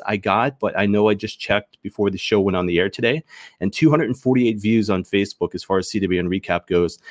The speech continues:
uh, for Survivor Series. So thank you very much to anybody who, uh,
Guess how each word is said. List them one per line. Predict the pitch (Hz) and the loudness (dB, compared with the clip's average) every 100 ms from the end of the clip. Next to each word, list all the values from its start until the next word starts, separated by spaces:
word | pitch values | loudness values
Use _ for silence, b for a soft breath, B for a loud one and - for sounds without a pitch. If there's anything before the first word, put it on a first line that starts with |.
| B B | B B
uh, | 80 78 | -2 0
for | 82 _ 98 95 92 | -2 _ 0 2 2
Survivor | - 95 92 92 | 0 0 0 -2
Series. | - 87 85 | -4 -2 -2
So | - | -2
thank | - 123 135 | 0 0 2
you | |
very | 127 113 | 2 4
much | 113 110 | 4 2
to | 110 | 2
anybody | 104 98 | 2 0
who, | 95 101 92 | 0 0 2
uh, | 90 | 2